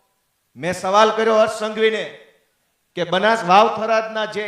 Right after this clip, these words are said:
એસ પી ને સામે આંખમાં આંખ નાખીને જિજ્ઞેશ મેવાણી બોલ્યા, એ એસ પી ના ધર્મપત્ની શ્રી, એમના મમ્મી કેમ જિજ્ઞેશ મુર્દાબાદ, મુર્દાબાદ ના બોલ્યા?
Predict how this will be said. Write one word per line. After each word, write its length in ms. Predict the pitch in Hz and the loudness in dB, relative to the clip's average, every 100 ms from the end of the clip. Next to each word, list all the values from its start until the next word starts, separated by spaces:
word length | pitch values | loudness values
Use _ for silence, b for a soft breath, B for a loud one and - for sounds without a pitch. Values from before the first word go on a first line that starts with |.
| 196 | -6
એસ 140 | 202 202 | -6 -6
પી 180 | 226 | -10
ને 120 | 220 208 | -8 -8
સામે 320 | 196 196 208 | -6 -4 -2
આંખમાં 420 | 202 208 208 208 | -2 -2 -4 -4
આંખ 140 | 214 214 | -4 -6
નાખીને 340 | 208 208 208 | -10 -10 -14
જિજ્ઞેશ 440 | 156 190 208 214 170 | -14 -14 -12 -12 -12
મેવાણી 420 | 196 208 208 202 | -12 -10 -10 -10
બોલ્યા, 380 | 196 214 214 208 | -8 -4 -4 -4
એ 80 | 185 180 | -4 -4
એસ 140 | 180 - | -6 -8
પી 140 | 208 | -10
ના 120 | 202 196 | -8 -6
ધર્મપત્ની 720 | 165 185 214 208 208 208 214 | -6 -6 -10 -10 -12 -10 -10
શ્રી, 260 | - 202 | -8 -6
એમના 320 | 170 175 202 208 | -6 -8 -6 -6
મમ્મી 340 | 208 214 220 | -6 -8 -10
કેમ 200 | 226 269 247 | -10 -10 -10
જિજ્ઞેશ 420 | 226 226 226 185 | -14 -12 -12 -10
મુર્દાબાદ, 500 | 208 208 208 202 202 196 | -10 -6 -6 -4 -6 -6
મુર્દાબાદ 500 | 196 202 196 196 190 | -8 -6 -6 -6 -6
ના 160 | 196 | -6
બોલ્યા? 340 | 190 196 196 | -6 -6 -6